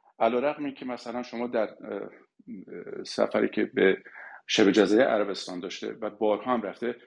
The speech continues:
اه، به این شکل عمل نمی‌کنه. چیزی که ما می‌دونیم، حالا من شاید اطلاعاتم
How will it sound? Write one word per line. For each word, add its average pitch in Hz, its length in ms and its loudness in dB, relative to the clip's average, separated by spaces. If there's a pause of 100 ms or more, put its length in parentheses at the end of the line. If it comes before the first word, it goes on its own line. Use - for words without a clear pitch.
(480)
اه، 107 280 0
به 110 240 -6 (120)
این 131 140 2
شکل 147 440 -4 (300)
عمل 123 280 0
نمی‌کنه. 98 440 -8 (600)
چیزی 160 260 -6
که - 140 -6
ما 143 340 4
می‌دونیم، 90 600 -6 (200)
حالا 104 200 -2
من 117 260 0
شاید 120 240 0 (140)
اطلاعاتم 113 680 -6